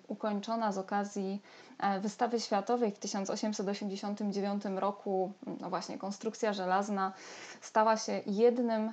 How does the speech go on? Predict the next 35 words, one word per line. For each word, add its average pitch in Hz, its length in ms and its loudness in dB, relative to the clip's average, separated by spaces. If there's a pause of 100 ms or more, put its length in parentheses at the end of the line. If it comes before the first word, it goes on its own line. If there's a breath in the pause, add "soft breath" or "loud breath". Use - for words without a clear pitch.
(120)
z - 200 -14
czterech 294 640 4
najbardziej 208 840 2
rozpoznawalnych 202 1000 0
znaków 196 380 -4
Paryża. 190 500 -2 (580 loud breath)
Jakie - 240 4
są 254 180 4
trzy 262 200 0
pozostałe, 208 760 2 (200)
to 233 140 2
za 220 120 4
chwilę 208 360 -2
też 208 200 0
jeszcze 202 480 -4 (220)
o 214 100 0
tym 196 380 -6
opowiem. 202 600 0 (460 loud breath)
A - 100 -2
na 254 120 6
razie 254 240 6
ja 247 100 4
mam 214 200 0
pierwsze 220 340 0
pytanie 202 580 0 (120)
do 190 180 2
Was. 208 420 2 (360 loud breath)
Czy 311 120 2
ewentualnie, 233 1000 6
mm, 208 560 2
jesteście 233 460 0
w - 60 -4
stanie 214 440 0
wskazać, 208 920 -2
czy - 120 -8